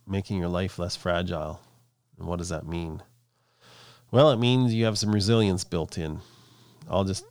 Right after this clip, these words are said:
say right now, if you're relying on the electricity to come from the switch and the water to come from the tap and your food, you pick up the phone and someone delivers it in a box, that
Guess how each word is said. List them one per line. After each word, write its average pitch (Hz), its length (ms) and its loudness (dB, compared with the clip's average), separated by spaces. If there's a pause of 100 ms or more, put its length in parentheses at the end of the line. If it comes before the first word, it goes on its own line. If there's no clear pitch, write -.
(120)
say 98 200 -4
right 90 200 -4
now, 95 360 -2
if 82 140 -10
you're 85 260 -8 (120)
relying 87 400 -4
on 80 160 -8
the 82 220 -10
electricity 95 560 -10
to 92 100 -8
come - 200 -8
from - 160 -12
the - 60 -10
switch - 540 -8
and 80 240 -8
the 80 240 -10 (580)
water 98 260 4
to - 100 -4
come 107 220 -2
from 82 180 -6
the 82 60 -2
tap 113 520 -2
and 87 400 -6
your 85 100 -6
food, 117 400 -2
you 95 80 -4
pick - 220 -8
up - 120 -8
the - 80 -18
phone 101 420 -2
and 85 440 -6 (480)
someone 95 400 -6
delivers 92 400 -4
it - 80 -10
in - 80 -10
a 85 60 -6
box, 92 580 -6 (1400)
that 110 220 2